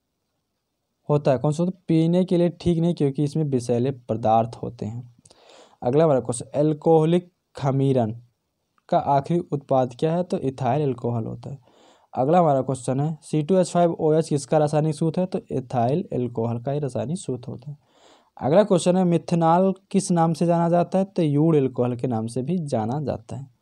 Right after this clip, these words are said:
अगला हमारा क्वेश्चन शराब का निर्माण किस प्रक्रिया के परिणाम स्वरूप होता है, तो किण्वन के द्वारा शराब प्रक्रिया प्रोसेस होता है। अगला हमारा क्वेश्चन है शीत प्रधान देशों में ऑटोमोबाइल्स के रेडिएटर्स में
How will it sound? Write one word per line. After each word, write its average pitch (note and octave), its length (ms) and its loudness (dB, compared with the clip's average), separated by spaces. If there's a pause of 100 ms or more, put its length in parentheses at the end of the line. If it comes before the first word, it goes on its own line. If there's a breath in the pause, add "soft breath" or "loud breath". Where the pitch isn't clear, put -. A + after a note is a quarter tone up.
(540 soft breath)
अगला D3+ 220 4
हमारा F3+ 240 4
क्वेश्चन D#3+ 280 0
शराब D3+ 420 4
का E3+ 160 2
निर्माण C#3+ 340 2
किस D#3+ 180 -4
प्रक्रिया D#3 400 -2
के D3 60 -6
परिणाम D#3 200 0
स्वरूप D#3 260 -2
होता D#3+ 200 -2
है, F#3 40 -2
तो G3 120 -4 (160)
किण्वन D3+ 340 0
के D3 120 -4
द्वारा B2 220 2
शराब A#2+ 360 -4
प्रक्रिया B2 420 -2 (1300)
प्रोसेस C3 360 -2
होता A2+ 260 -4
है। - 100 -10 (380 soft breath)
अगला D3 340 4
हमारा D#3 240 4
क्वेश्चन C#3 300 -2
है E3+ 60 -2
शीत G3 420 0
प्रधान D#3 380 2
देशों C#3+ 380 2
में F3 120 0
ऑटोमोबाइल्स C#3+ 840 2
के F3 240 0
रेडिएटर्स C3+ 1200 0
में E3+ 180 -2